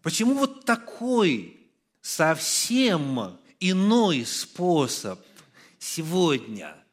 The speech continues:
распространён? Почему бы не праздновать так, как Господь сказал?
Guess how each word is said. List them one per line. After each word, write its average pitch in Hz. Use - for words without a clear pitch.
распространён? 147
Почему 269
бы 285
не 262
праздновать 226
так, 214
как 240
Господь 262
сказал? 120